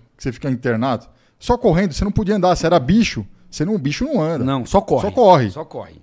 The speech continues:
Speaker 1: E você passava nos corredores, os alunos do segundo ano, terceiro ano e quarto ano, só ia, "Vai, bicho, desgraçado, vai!"
Speaker 2: Corre!
Speaker 1: Naquela época, era, porra, era assim, hoje em dia eu acho que maneirou bastante, né?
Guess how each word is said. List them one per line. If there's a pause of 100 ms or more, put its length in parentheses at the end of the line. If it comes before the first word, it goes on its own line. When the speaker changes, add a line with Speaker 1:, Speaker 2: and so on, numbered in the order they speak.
Speaker 1:
E
você
passava
nos
corredores,
os
alunos
do
segundo
ano,
terceiro
ano
e
quarto
ano, (380)
só
ia,
"Vai,
bicho,
desgraçado,
vai!"
Speaker 2:
Corre!
Speaker 1:
Naquela
época,
era,
porra,
era
assim,
hoje
em
dia
eu
acho
que
maneirou
bastante,
né?